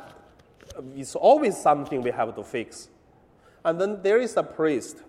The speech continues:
I don't tell your name, but however, that the priest, many of you, you know. So once the priest started to spoke,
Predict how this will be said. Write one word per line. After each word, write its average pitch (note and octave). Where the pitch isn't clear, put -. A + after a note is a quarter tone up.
I C3+
don't F3
tell D3
your B2
name, A2
but G#2
however, B2+
that C#3
the C3+
priest, B2
many C3+
of A2+
you, A#2
you G#2
know. G#2
So C#3+
once A#3
the A3
priest G3+
started F3
to D#3
spoke, E3+